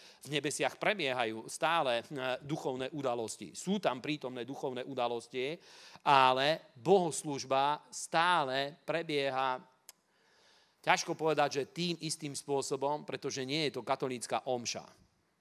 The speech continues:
Ďaká Bohu. <laughs> Teda ťažko je to povedať, že tým istým spôsobom. Nechcem, aby tento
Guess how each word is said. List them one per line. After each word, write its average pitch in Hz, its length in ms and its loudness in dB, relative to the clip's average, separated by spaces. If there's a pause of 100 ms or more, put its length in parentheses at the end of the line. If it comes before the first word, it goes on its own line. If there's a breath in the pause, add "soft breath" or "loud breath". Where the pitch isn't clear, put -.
(680)
Ďaká 123 320 2
Bohu. 104 320 -8
<laughs> - 1400 0 (1300 loud breath)
Teda 151 240 4
ťažko 175 480 4
je 151 80 0
to 147 160 -6
povedať, 147 320 6
že 135 240 -4
tým 170 240 -2
istým 143 320 -8
spôsobom. 139 800 0
Nechcem, 156 320 -6
aby 135 160 -4
tento 147 240 -4